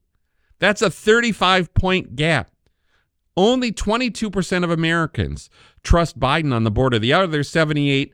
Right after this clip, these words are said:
not so much. That would explain why Biden would go to the border and pretend to care.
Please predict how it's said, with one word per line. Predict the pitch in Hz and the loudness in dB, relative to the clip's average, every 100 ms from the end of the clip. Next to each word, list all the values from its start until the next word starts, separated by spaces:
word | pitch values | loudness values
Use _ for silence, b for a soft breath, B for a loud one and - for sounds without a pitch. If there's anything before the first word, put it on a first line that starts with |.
| b - | b -2
not | 127 143 147 - | 0 2 0 -2
so | - 135 | 0 4
much. | 120 147 139 80 - - - _ _ _ _ | 4 2 -2 -4 -12 -18 -20 _ _ _ _
That | 101 120 | 0 2
would | 156 | 0
explain | - - 196 226 139 139 | -2 -8 -4 0 0 2
why | 117 131 | 2 0
Biden | 147 120 110 117 | 0 0 0 0
would | 123 107 | -2 0
go | 117 | 0
to | 110 | 2
the | 113 | -2
border | 113 151 170 123 | 0 0 0 -2
and | - 120 | -2 -2
pretend | 135 - 92 82 | -2 -2 -2 -2
to | 95 | -6
care. | - 165 170 139 73 | -8 -4 -2 -4 -6